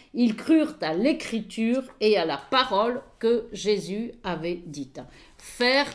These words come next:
mémoire nourrit la foi, l'espérance, la charité et éclaire complètement toute notre vie.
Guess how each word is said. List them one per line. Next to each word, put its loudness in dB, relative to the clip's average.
mémoire 2
nourrit 2
la 2
foi, -2
l'espérance, -4
la -8
charité -2
et 4
éclaire -4
complètement -2
toute -8
notre -6
vie. -10